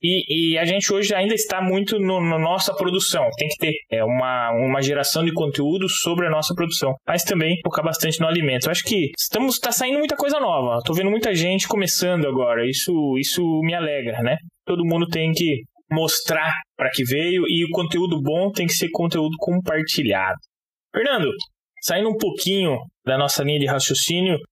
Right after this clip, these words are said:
hoje você tem uma escola de consultoria, você cria,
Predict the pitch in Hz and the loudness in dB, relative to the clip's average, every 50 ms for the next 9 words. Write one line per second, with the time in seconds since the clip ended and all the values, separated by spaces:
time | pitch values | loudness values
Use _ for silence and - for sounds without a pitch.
0 | _ _ - 269 277 262 240 233 - - - 233 226 233 220 208 185 170 151 - | _ _ -2 0 0 0 0 0 0 0 0 0 0 2 0 0 0 -2 -2 -2
1 | - 190 196 190 160 151 - - - - 190 208 233 233 185 165 160 - - 190 | -2 0 0 0 0 0 -2 -2 -2 -2 -2 0 0 0 0 -2 -2 -2 -2 0
2 | 214 220 - - 208 170 156 170 175 156 143 127 139 180 220 233 233 226 196 160 | 0 0 0 0 -2 -2 -2 -2 0 0 2 2 0 0 0 2 2 2 2 2
3 | 160 156 - 170 151 139 131 110 101 - - _ _ - 214 247 247 247 240 185 | 0 0 0 0 0 0 2 0 0 -2 -4 _ _ -4 -2 0 2 2 2 0
4 | 147 131 | 0 0